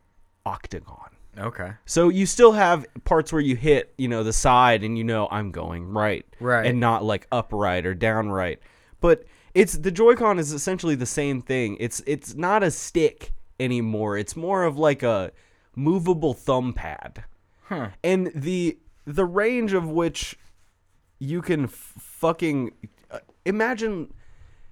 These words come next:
Speaker 1: imagine a watch, you know, but the gears are made of white plastic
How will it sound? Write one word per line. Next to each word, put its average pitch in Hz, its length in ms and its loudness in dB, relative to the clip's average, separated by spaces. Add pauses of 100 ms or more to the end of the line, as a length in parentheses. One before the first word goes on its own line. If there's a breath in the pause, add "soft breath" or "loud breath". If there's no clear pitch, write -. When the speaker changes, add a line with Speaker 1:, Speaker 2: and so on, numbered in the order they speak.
(360)
Speaker 1:
imagine 160 340 -2
a 139 100 0
watch, 101 560 -6 (420)
you 123 120 -6
know, 123 300 -2 (200)
but 135 140 -2
the 139 80 -2
gears 147 400 2
are 131 80 0
made 117 320 0
of 92 240 -10 (360)
white 120 260 2
plastic - 680 -6